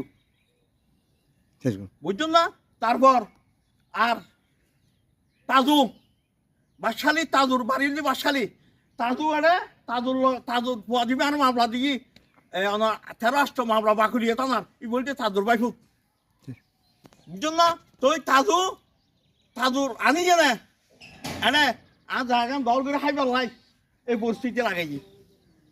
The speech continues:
Speaker 2: বুঝছেন না? আর অনশন, এই মিটার থাকতে পারে কিনা, প্রশাসন কোনো পদক্ষেপ নল। বুঝছেন না? এবং তারা এখন রাখছি, একটা প্রচার করিছন। বুঝছেন না?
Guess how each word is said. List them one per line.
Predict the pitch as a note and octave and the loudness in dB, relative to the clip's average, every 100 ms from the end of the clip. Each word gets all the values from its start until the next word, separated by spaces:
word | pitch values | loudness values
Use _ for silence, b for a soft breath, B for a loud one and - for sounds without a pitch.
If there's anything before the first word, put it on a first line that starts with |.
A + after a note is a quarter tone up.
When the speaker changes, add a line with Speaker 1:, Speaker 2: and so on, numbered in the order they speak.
| _ _ _ _ _ | _ _ _ _ _
Speaker 2:
বুঝছেন | F#3 G#3+ D#4+ | -4 0 4
না? | E4+ E4+ - _ _ | 4 4 -4 _ _
আর | G3 A#3 A#3 | -2 0 2
অনশন, | B3+ C4+ C4 D4+ F4 - _ _ _ _ | 2 2 4 4 4 -2 _ _ _ _
এই | C4 | -6
মিটার | C4+ C#4+ E4 E4 | -2 0 -2 -2
থাকতে | D#4 - | -6 -4
পারে | D4+ D4+ | -6 -4
কিনা, | C#4 C#4+ | -4 -6
প্রশাসন | B3+ A#3+ A#3+ C#4+ D4+ | -4 -6 -6 -6 -6
কোনো | D#4+ D#4+ | -4 -4
পদক্ষেপ | D4+ B3+ B3+ B3+ | -2 -4 -4 -4
নল। | A3+ G#3+ F3 - _ - _ _ _ _ _ _ _ _ _ _ _ _ - | -2 -2 -4 -10 _ -20 _ _ _ _ _ _ _ _ _ _ _ _ -12
বুঝছেন | F#3+ G#3 D#4+ | -8 -6 0
না? | E4+ F4 - - | 2 2 -2 -2
এবং | B3+ D#4 | -2 -2
তারা | C4+ D4 D#4+ E4+ E4 | -2 0 2 4 4
এখন | D4+ C#4+ | 2 2
রাখছি, | C#4 C4+ D#4+ D4+ - - | 0 -2 -4 -4 -6 -6
একটা | C4 | -2
প্রচার | B3 B3+ C4 | -2 -2 -2
করিছন। | B3+ B3 G#3+ F3 - - _ _ _ _ - - - _ - - _ - _ F3 | -2 -4 -6 -10 -14 -20 _ _ _ _ -20 -20 -20 _ -20 -20 _ -20 _ -6
বুঝছেন | A#3 E4+ | 0 2
না? | D#4+ | 4